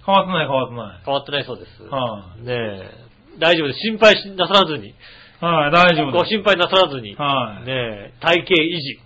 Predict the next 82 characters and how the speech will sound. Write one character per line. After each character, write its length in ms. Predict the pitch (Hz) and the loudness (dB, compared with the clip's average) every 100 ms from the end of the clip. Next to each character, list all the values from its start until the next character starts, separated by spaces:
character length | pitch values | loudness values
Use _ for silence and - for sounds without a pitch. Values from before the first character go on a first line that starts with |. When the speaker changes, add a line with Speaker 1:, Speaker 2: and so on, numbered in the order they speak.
| - | -2
Speaker 1:
体 240 | 190 170 | 2 2
型 100 | 175 | 4
維 60 | 165 | 4
持。 80 | 170 | 4
Speaker 2:
<laughs> 500 | 156 - - 554 571 | 4 2 0 -2 -4
う 40 | - | -4
ん。 20 | - - - - - - - | -4 -4 -6 -20 -20 -20 -6
Speaker 1:
は 240 | 139 123 107 90 - - - | -4 -4 -6 -16 -20 -20 -20
い。 40 | 113 | -10
Speaker 2:
ね 120 | 113 | -6
え、 20 | |
よ 100 | 110 | -6
か 60 | 123 | -4
っ 40 | 104 | -6
た 80 | |
よ 60 | 92 | -8
か 80 | 151 | -6
っ 40 | |
た。 60 | 151 | 0
Speaker 1:
ま 80 | 170 | 0
あ、 40 | |
痩 40 | 170 | 0
せ 120 | 202 | -2
た 160 | 214 | 0
と 160 | 208 220 | 0 0
思 260 | 214 220 220 | 0 0 0
え、 220 | 208 196 - | -2 -8 -10
思 240 | 180 190 214 | -6 -4 -2
っ 40 | |
た 80 | 202 | -2
の 60 | 190 | 0
は 60 | |
多 100 | 180 | 0
分 120 | 156 127 | -2 0
気 100 | 165 | 0
痩 140 | 156 | 2
せ 80 | 143 | 0
で 100 | 147 | -6
す。 60 | - - | -12 -8
Speaker 2:
あ、 220 | 139 135 | -2 -2
気 100 | - | 0
痩 120 | 160 143 | -4 -2
せ 60 | |
で 120 | 139 | -10
す 100 | 123 - - | -12 -16 -14
か。 60 | 135 | -6
Speaker 1:
は 140 | 127 | -6
い。 120 | 107 | -6
Speaker 2:
あ、 300 | 147 127 101 98 - 554 539 - - - _ - - - | -8 -10 -10 -14 -16 -16 -18 -20 -20 -20 _ -20 -12 2
大 240 | 147 151 | 2 4
丈 100 | 147 | 0
夫 60 | 107 | -4
で 60 | |
す。 200 | - - | -10 -18
問 60 | 143 | -6
題 100 | 139 131 | -2 0
な 80 | |
い 20 | 123 | -2
で 0 | |
す。 20 | |
Speaker 1:
大 80 | 113 | -4
丈 60 | |
夫 40 | 98 | -8
で 80 | |
す 100 | 95 | -14
ね。 80 | 127 | -12
Speaker 2:
う 440 | 143 147 151 151 113 | -8 -6 -6 -8 -12
ん。 100 | 104 - _ _ - _ - | -18 -20 _ _ -20 _ -10
Speaker 1:
そ 160 | 139 | -8
し 100 | 131 | -8
た 100 | - 147 | -4 0
ら、 300 | 170 175 - - | 2 2 -4 -8
Speaker 2:
は 80 | 143 | -8
い。 140 | 151 _ _ _ - _ | -8 _ _ _ -20 _
Speaker 1:
も 120 | 143 | -8
う 40 | 151 | -6
一 60 | |
個。 100 | 151 | 0
Speaker 2:
は 200 | 170 170 - | -2 -2 -4
い 80 | 160 | -2
は 100 | 160 | 0
い。 180 | 135 95 | 0 -2